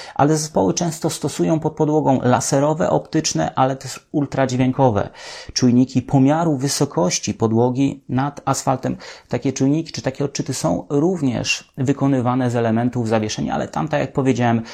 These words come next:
wpływ mogą mieć na to, jak blisko podłoga jest toru,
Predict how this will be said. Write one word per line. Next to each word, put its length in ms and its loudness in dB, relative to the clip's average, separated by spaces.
wpływ 320 2
mogą 260 4
mieć 260 2
na 100 2
to, 120 -4
jak 160 0
blisko 360 0
podłoga 400 0
jest 220 -4
toru, 260 2